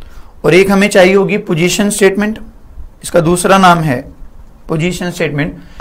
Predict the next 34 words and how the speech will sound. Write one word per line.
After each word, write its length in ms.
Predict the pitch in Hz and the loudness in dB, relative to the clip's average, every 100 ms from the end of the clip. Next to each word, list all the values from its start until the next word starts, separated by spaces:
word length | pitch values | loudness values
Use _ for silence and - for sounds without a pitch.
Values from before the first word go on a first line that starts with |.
| - - | -16 -12
जिसको 220 | 165 180 | -6 2
हम 120 | 208 | 4
balance 340 | 180 160 170 185 | 6 6 6 2
sheet 140 | 208 | 0
बोलते 340 | 170 151 143 143 | 2 2 2 -2
हैं। 420 | 131 - - - - - - - - - - - - - - - - - | -2 -6 -16 -18 -20 -20 -20 -16 -16 -18 -20 -20 -20 -20 -20 -20 -18 -8
तो 60 | - | -2
हमें 580 | 175 180 202 233 233 - | 0 2 4 2 0 -8
ये 200 | - 165 | -10 -8
दो 280 | 170 170 196 | -4 0 0
statements 440 | 202 190 190 202 175 | 0 -2 -2 -6 0
बनवानी 380 | 175 170 175 | 2 2 2
होती 240 | 190 175 175 | 0 0 0
हैं, 360 | 165 147 147 | 0 0 -4
income 380 | - 160 156 196 | -4 -2 2 0
statement 340 | 190 180 185 190 | 0 -2 -2 -2
and 200 | 190 214 - - - - - | -2 -4 -10 -18 -20 -20 -8
position 420 | 165 151 160 196 185 | -6 -4 -4 -6 0
statement, 300 | 175 185 185 | 0 2 2
यानी 200 | 165 175 | 2 2
कि 80 | |
balance 320 | 190 143 147 156 | 2 2 2 -2
sheet 220 | 175 190 | -2 -2
और 120 | 180 | -2
trading 260 | 165 160 165 | 0 0 2
profit 260 | 156 156 156 | 0 0 0
and 140 | 202 - - 151 | -2 -4 -8 -2
loss 200 | 156 151 | -2 -2
account, 260 | 139 143 156 | -4 -6 -2
ताकि 200 | 170 175 | -2 -2
हमारा 260 | 180 180 190 | 0 2 2
जो 360 | 202 202 - - | -2 -4 -6 -4
objective 500 | 147 160 165 208 196 | -2 -4 2 4 4
है 340 | 165 165 165 | 4 2 -4